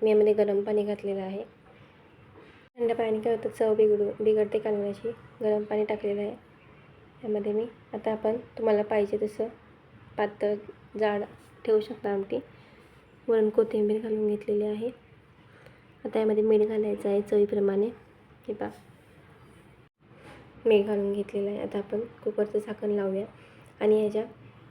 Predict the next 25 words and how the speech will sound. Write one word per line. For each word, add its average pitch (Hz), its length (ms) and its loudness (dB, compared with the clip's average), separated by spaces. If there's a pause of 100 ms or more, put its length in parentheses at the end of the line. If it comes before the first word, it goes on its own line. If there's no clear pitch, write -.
(260)
चार 214 180 0
ते 208 140 -2
पाच 214 260 -4
शिट्ट्या 214 260 -2
करून 202 260 0
घेणार 202 280 -2
आहे, 208 200 -4 (720)
कारण 214 260 4 (460)
आपण 214 220 -4
कच्चंच 214 380 -4
आहे 208 120 0
त्यामुळे. 202 380 0 (960)
चार 208 140 -2 (100)
ते 208 60 -2
पाच 202 180 -6
शिट्ट्या - 320 -8
झालेल्या 196 360 -2
आहेत. 196 180 -4
आता - 180 -8
मी 208 80 -2
तुम्हाला 202 220 0
उघडून 202 260 -2
दाखवते. 202 400 -8
हे 208 80 -6
पहा, 202 180 -8